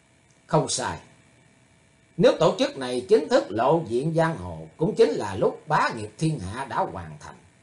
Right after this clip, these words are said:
và cũng là Kim Sư Môn biến mất trên giang hồ, đồng thời điều đó cũng không còn xa nữa đâu." Nói tới đó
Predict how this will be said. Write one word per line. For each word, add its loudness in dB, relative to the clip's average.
và 2
cũng -2
là 2
Kim 4
Sư 4
Môn 2
biến 0
mất -2
trên -4
giang -4
hồ, -12
đồng -6
thời -6
điều -8
đó -4
cũng -6
không -4
còn -12
xa -4
nữa -6
đâu." -8
Nói -4
tới 2
đó -4